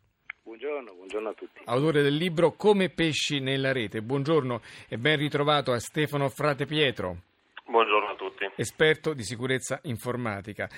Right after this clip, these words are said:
Speaker 2: Allora, partirei da Stefano Frate Pietro, mh, da quello che è successo venerdì, il primo attacco informatico di massa partito da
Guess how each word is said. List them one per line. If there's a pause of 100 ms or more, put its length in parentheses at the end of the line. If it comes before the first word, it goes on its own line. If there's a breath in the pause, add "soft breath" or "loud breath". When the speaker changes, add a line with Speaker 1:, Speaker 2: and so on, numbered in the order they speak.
(140)
Speaker 2:
Allora,
partirei
da
Stefano
Frate
Pietro,
mh, (160)
da
quello
che
è
successo
venerdì,
il
primo
attacco
informatico (260 loud breath)
di
massa
partito
da